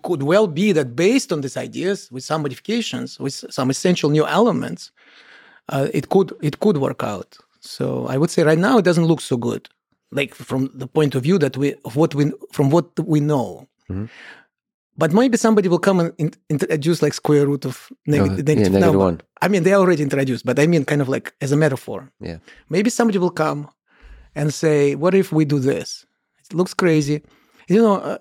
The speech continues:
Speaker 1: speaking of Niels Bohr, he had this famous quote that he said to somebody, uh, "There is no doubt that your theory is crazy. The question is whether it's crazy enough <laughs> to describe reality." So that's where we are, kind of, you know.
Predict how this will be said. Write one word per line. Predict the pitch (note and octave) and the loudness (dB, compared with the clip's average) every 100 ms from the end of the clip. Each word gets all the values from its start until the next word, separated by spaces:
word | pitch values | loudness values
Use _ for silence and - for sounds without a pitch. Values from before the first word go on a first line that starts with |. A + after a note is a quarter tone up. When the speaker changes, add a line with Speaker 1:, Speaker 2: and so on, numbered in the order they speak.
| G#3 | -10
Speaker 1:
speaking | - G3+ G3 | -2 0 2
of | D3+ | 2
Niels | D#3+ C#3 | 2 2
Bohr, | C3 F3+ C#3+ C3+ - _ _ _ _ _ _ _ _ - | 0 -2 -2 -4 -8 _ _ _ _ _ _ _ _ 0
he | D3+ | 2
had | D3 | 4
this | C3 | 2
famous | - D3 C3+ | 2 2 2
quote | - C#3 C3 B2+ - - | 0 2 2 0 -6 -4
that | C3 | -4
he | B2+ | -2
said | B2+ C#3 B2+ - | -2 0 0 -2
to | |
somebody, | C3 B2+ A#2+ A#2 A2+ - - _ _ _ _ _ _ _ _ - | -4 -2 0 -2 -4 -8 -20 _ _ _ _ _ _ _ _ -8
uh, | C3+ C3+ C3 | -6 -4 -2
"There | C#3+ | 2
is | D#3+ | 4
no | G3+ | 4
doubt | D#3+ D#3 C#3+ C3 - - | 4 4 4 0 -6 -4
that | C3 A#2+ | -2 2
your | C3 | 0
theory | - C#3+ C3 | 2 2 2
is | - | 0
crazy. | - C3 A#2+ - - _ _ _ _ _ | -2 -2 -2 -6 -16 _ _ _ _ _
The | - | -4
question | D#3 E3 - A#2 | 0 0 -2 -6
is | A#2 C3 - _ _ _ _ _ | -6 -12 -20 _ _ _ _ _
whether | - C3 B2 | -4 -2 -2
it's | - | -2
crazy | C#3 C3 A#2 | -2 -2 -2
enough | G#2+ F2 - - _ _ - - | -6 -8 -14 -20 _ _ -8 -4
<laughs> | - C#5+ - - G#3 | -2 -2 -2 -2 -2
to | G#3 | 0
describe | F3 - D#3+ C3+ | -2 -2 -4 -4
reality." | B2 B2 B2 A#2 - - - - - - - | -6 -6 -8 -8 -14 -16 -18 -16 -14 -16 -6
So | - | -2
that's | F#3 B3+ A#3 | 2 2 2
where | F#3 | 2
we | D3+ | 2
are, | B2+ G2+ | 0 -2
kind | C#3 A#2+ | -6 -8
of, | G#2+ B2+ | -8 -10
you | A#2 | -10
know. | A#2+ | -12